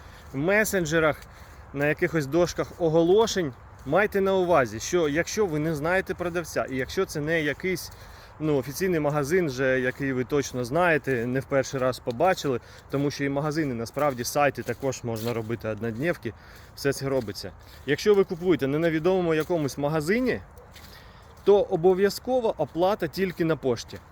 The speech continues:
Так, вас також можуть намахати, так, вам можуть прислати щось не те,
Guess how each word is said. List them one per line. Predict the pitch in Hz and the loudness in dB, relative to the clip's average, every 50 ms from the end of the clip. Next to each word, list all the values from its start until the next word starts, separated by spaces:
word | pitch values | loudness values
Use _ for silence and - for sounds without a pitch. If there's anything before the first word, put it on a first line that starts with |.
| - - - - - - - - - - - - - | -20 -20 -20 -20 -20 -20 -20 -20 -20 -20 -20 -2 2
Так, | 233 254 254 208 - | 2 2 4 2 0
вас | 160 175 208 202 - | 0 0 0 0 -2
також | - 202 - - 214 226 214 - | -4 -4 -2 0 -2 -2 0 -2
можуть | 185 165 175 190 180 185 180 - | -2 0 0 2 2 0 -2 0
намахати, | 175 170 170 165 160 - 147 120 110 - | -2 0 0 0 0 2 2 0 0 2
так, | - 180 196 - - | 0 0 0 0 -2
вам | 147 151 151 | -2 -2 0
можуть | 160 185 180 170 165 - | 0 0 -2 -2 -4 -6
прислати | - 160 160 143 - 160 170 180 - 151 | -6 -6 -6 -4 0 2 2 2 0 -2
щось | 131 - 165 170 160 - | -6 -2 -2 -2 -2 -2
не | 170 160 151 | -4 -4 -2
те, | - 151 123 95 | 2 2 2 2